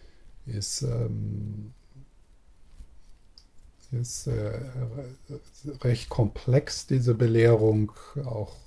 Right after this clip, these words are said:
in, besonders in, abhängig von dem,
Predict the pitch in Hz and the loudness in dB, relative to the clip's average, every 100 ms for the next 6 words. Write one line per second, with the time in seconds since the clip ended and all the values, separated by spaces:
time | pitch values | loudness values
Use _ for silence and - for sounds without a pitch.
0 | 135 131 110 101 98 92 - - 104 107 | -8 -2 0 0 -2 -4 -10 -16 -2 0
1 | 101 101 - - - - - - - - | 2 0 -2 -6 -12 -20 -20 -20 -20 -20
2 | - - - - - - - - - 127 | -20 -20 -20 -20 -20 -20 -20 -20 -12 -8
3 | 98 92 107 107 90 - - 107 113 113 | -6 -6 -6 -10 -14 -20 -16 -10 -8 -8
4 | 127 - 117 - 117 117 104 113 104 98 | -8 -2 0 4 6 6 4 2 2 2
5 | 95 92 104 120 | 0 -4 -8 -10